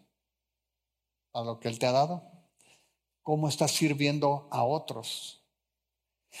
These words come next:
¿Sabes que el autor de Hebreos hace énfasis en esto mismo?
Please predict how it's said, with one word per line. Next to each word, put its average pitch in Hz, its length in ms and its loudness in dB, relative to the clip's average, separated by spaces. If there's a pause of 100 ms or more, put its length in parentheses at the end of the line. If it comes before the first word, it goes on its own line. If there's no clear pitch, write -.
¿Sabes 262 260 4
que 214 120 4
el 175 60 6
autor 175 280 2
de 196 80 6
Hebreos 190 600 2 (1080)
hace 160 500 4
énfasis 151 640 2
en 123 80 0
esto 127 260 -2
mismo? 143 640 -2